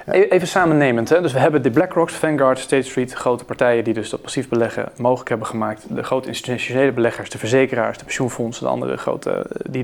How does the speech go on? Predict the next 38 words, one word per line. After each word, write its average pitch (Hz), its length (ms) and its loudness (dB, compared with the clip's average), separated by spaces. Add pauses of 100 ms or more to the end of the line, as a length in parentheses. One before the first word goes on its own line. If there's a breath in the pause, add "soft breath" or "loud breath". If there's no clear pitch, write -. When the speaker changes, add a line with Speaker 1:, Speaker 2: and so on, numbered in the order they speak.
Speaker 2:
er - 180 -2
geld 143 280 -4
in 139 80 -6
stoppen - 240 -6
en - 60 -6
daar 120 100 -4
steeds 127 220 -2
populairder, 123 540 0 (260)
eh, - 80 -4 (120)
po-, 127 140 0
steeds - 160 -2
populairder 127 380 4
is 143 60 2
Speaker 1:
Ja. 151 60 -4
Speaker 2:
geworden. 131 260 0 (500 loud breath)
Dat 135 160 0
heeft 147 380 2
ervoor 120 200 0
gezorgd 117 360 2
dat 127 80 -2
die 135 100 -2
drie 131 140 2
partijen 131 520 2 (180 loud breath)
grote 160 540 2 (180)
posities 139 460 -4
in 165 260 0
grote 147 240 2
bedrijven 117 320 2
hebben 139 180 -2
in 139 100 -2
kunnen 127 200 0
nemen. 131 300 -4
Die 170 100 -6
Speaker 1:
Ja. 127 80 6
Speaker 2:
drie 123 120 -2
grote 117 240 -4
bedrijven. - 460 -8
Speaker 1:
Ja. 139 180 -2